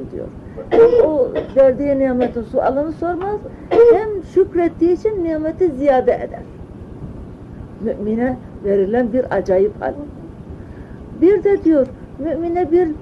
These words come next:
kaza gelir, bela gelir, bir sıkıntı gelir, ona da sabreder. "Bu Rabbimdandır." diyerekten sabreder. O sabrettiği için de ona o kadar büyük mükafatlar verir ki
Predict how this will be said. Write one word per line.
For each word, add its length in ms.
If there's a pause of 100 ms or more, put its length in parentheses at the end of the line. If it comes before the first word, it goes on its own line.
(1120)
kaza 280
gelir, 480
bela 260
gelir, 460
bir 140
sıkıntı 460
gelir, 400 (440)
ona 280
da 100
sabreder. 640 (1120)
"Bu 120
Rabbimdandır." 840
diyerekten 480
sabreder. 600 (680)
O 100
sabrettiği 840
için 300
de 140 (340)
ona 240
o 140
kadar 320 (120)
büyük 280 (1080)
mükafatlar 720
verir 340
ki 160